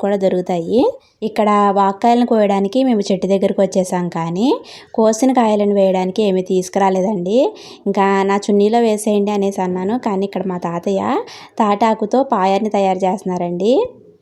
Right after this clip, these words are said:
చాలా సినిమాల్లో ఈ తాటాకుతో చేసిన పాయతో కళ్ళు తాగుతారు కదా, అలాంటి మీకు ఐడియా వస్తుందేమో, దాన్ని అయితే చేస్తున్నారండి. దీనిని పాయ అంటారంటండి, నాకు కూడా ఈరోజే తెలిసింది.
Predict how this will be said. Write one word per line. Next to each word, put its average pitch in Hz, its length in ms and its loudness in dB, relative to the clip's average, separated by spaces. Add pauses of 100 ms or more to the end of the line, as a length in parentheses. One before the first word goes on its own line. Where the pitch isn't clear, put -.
(180)
చాలా 220 340 2
సినిమాల్లో 226 560 2 (720)
ఈ 202 60 0 (240)
తాటాకుతో 208 540 0 (100)
చేసిన 196 340 -2 (200)
పాయతో 185 460 0 (120)
కళ్ళు 196 260 2
తాగుతారు 185 420 0
కదా, 180 200 -2 (260)
అలాంటి 185 380 0
మీకు 185 140 -2 (100)
ఐడియా 175 200 2
వస్తుందేమో, 175 580 -4 (540)
దాన్ని 202 260 2
అయితే 190 220 0
చేస్తున్నారండి. 190 720 0 (540)
దీనిని 226 340 4 (300)
పాయ 202 240 2 (160)
అంటారంటండి, 190 640 0 (140)
నాకు 185 240 -4
కూడా 196 220 2
ఈరోజే 185 380 2
తెలిసింది. 180 480 -2